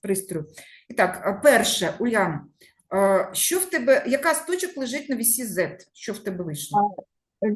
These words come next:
Speaker 2: це нуль нуль мінус один. В мене
Speaker 1: Так.
Speaker 2: питання по номеру нуль, не вийшло.
Speaker 1: Зараз розберемо. Давайте все
Speaker 2: Так.
Speaker 1: підряд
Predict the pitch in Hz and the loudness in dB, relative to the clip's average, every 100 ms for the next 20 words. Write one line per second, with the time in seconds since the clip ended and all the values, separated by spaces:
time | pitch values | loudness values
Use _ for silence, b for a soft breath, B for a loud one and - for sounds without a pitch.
0 | - - 233 240 277 277 233 233 240 233 | -4 0 2 4 4 2 0 2 2 2
1 | 233 233 233 - 202 202 220 202 - 214 | 2 0 -2 -4 -4 -2 -2 -6 -4 0
2 | 233 220 294 247 247 262 247 233 233 226 | 4 4 2 0 0 0 -2 0 0 -2
3 | 220 190 180 180 185 185 180 170 175 180 | -6 -10 -6 -6 -6 -6 -8 -6 -8 -10
4 | 175 160 - - 302 330 311 269 294 262 | -14 -16 -4 2 4 4 2 0 2 4
5 | 214 214 392 370 - 294 233 208 - 180 | 2 0 -2 -2 0 2 0 -4 -6 -6